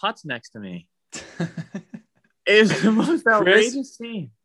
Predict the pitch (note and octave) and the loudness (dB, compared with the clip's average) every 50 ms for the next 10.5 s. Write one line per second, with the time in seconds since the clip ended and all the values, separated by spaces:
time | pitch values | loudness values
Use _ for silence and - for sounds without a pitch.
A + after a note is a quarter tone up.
0 | _ - D3+ D#3 D3 C#3+ C3+ B2 - - - A#2 _ - A#2+ D3 D#3+ B2+ A2+ - | _ -4 -2 -2 -2 -2 -4 -4 -6 -10 -18 -20 _ -10 -4 -2 -2 -2 -4 -6
1 | - - E3 E3+ F3 E3+ D#3 - - - B2+ A#2+ A2+ G#2+ G#2 - - G#2 G2+ F#2+ | -12 -12 -8 -6 -4 -4 -4 -4 -2 -2 0 0 0 -2 -4 -6 -6 -6 -6 -6
2 | F2+ - - F#2 F2+ E2+ E2+ F2+ F2 F2+ F2+ - - G2+ G2+ G#2 G#2 - - - | -8 -10 -12 -12 -12 -12 -12 -12 -12 -12 -12 -10 -10 -8 -8 -8 -10 -12 -20 -20
3 | _ _ _ _ _ _ _ _ _ _ _ _ _ _ _ _ _ _ _ - | _ _ _ _ _ _ _ _ _ _ _ _ _ _ _ _ _ _ _ -20
4 | _ _ _ _ _ _ _ _ - B2 C3 C#3 D3 D3+ D#3 D#3 E3 E3 D#3+ - | _ _ _ _ _ _ _ _ -4 0 2 2 4 4 2 2 0 -2 -4 -6
5 | _ _ _ _ _ _ _ - - - _ _ _ _ _ _ _ _ _ _ | _ _ _ _ _ _ _ -20 -20 -20 _ _ _ _ _ _ _ _ _ _
6 | _ _ - C3 C3 B2 A#2+ A2 G#2+ G#2+ A2+ A#2 A#2+ A#2+ A2+ A2+ A2 G#2+ F#2+ F2+ | _ _ -6 -4 -2 0 0 -2 -4 -6 -6 -4 -4 -2 -2 -2 -4 -4 -8 -12
7 | - _ _ - C#3 C#3 C#3 C#3 D#3+ F3+ F#3 F#3 F3+ F3 D#3+ C#3+ B2+ _ _ _ | -20 _ _ -4 -4 -4 -2 0 2 2 2 2 2 0 -2 -6 -10 _ _ _
8 | _ _ _ _ _ _ _ _ _ _ _ _ _ _ _ _ _ _ _ _ | _ _ _ _ _ _ _ _ _ _ _ _ _ _ _ _ _ _ _ _
9 | _ _ _ _ _ _ _ _ _ _ _ _ - D#3 F3+ G#3+ A3+ G#3 D#3+ F#3 | _ _ _ _ _ _ _ _ _ _ _ _ -6 -4 -2 0 2 2 4 4
10 | F#3 F#3+ F#3+ - - F3 E3 D#3+ D#3 | 4 2 2 -2 -8 -8 -6 -6 -6